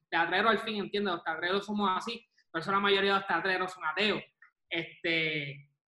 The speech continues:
soy una persona que, que pienso mucho, que no creo en todo lo que me diga, mi familia es P N P y yo no soy nada de P N P, ¿entiendes?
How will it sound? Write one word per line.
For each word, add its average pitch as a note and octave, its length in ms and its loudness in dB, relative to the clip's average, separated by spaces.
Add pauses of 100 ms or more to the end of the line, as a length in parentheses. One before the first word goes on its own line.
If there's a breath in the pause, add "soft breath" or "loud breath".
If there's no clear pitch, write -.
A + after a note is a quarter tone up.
soy - 180 -10
una F#3 120 2
persona A3 380 2
que, G3+ 220 0
que E3+ 160 -2
pienso G#3+ 360 0
mucho, A3+ 280 -2
que F3 100 -2
no G3+ 160 0
creo A3 240 0
en G3+ 80 -2
todo G#3 100 -2
lo G#3+ 120 0
que G#3+ 80 0
me F#3+ 140 0
diga, G3+ 420 4
mi F#3+ 120 -4
familia F#3 320 0
es G3+ 80 -12
P A3 80 -2
N F#3+ 160 0
P G3+ 400 0
y F3 180 -10
yo F3+ 60 -4
no F#3 120 -6
soy F#3 180 -4
nada F3 180 2
de D#3+ 80 2
P D#3+ 60 -8
N D3+ 160 -10
P, G3 120 0
¿entiendes? F#3 520 -4